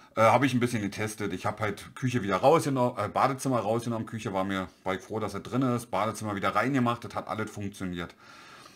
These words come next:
Ich könnte jetzt aus Schlafzimmer, Flur, Wohnzimmer einen Raum machen, ist aber Quatsch. Ähm, so habe ich drei Räume und kann denen dann halt, ähm, dementsprechend auch Befehle geben. Äh,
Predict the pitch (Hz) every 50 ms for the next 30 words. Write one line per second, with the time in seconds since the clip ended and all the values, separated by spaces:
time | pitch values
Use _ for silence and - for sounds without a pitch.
0 | - - - - - 120 - 127 131 147 147 135 127 117 117 113 - 113 135 131
1 | - 143 139 131 123 123 - 123 123 127 127 127 127 127 127 117 107 110 127 127
2 | 123 117 107 98 - 95 107 117 120 110 82 98 110 117 120 113 104 95 107 104
3 | 98 98 95 98 90 90 87 - - - 90 92 - - - - - _ _ _
4 | - - _ - 90 95 90 95 98 95 87 107 110 113 101 107 104 - - 92
5 | 92 104 113 101 101 104 113 120 120 120 90 107 101 - - 101 101 107 107 104
6 | 101 104 104 98 98 98 98 98 98 95 98 95 95 - - - - 92 92 92
7 | 92 90 87 _ - - - - - - _ _ - 92 104 98 104 107 104 -
8 | - - 82 85 98 - - 104 101 92 98 - - - - _ _ _ _ _
9 | _ _ _ _ _ _ _ _ _ _ _ _ _ _ _ _ _ _ _ _
10 | _ _ _ - - - 135 127 123 131 123 - - 127 165 165 143 101 85 90
11 | 87 82 - - - - - - - - - - - - - _ _ _ _ _
12 | _ _ _ _ _ - 98 107 110 113 110 110 113 113 113 113 113 113 113 117
13 | 113 110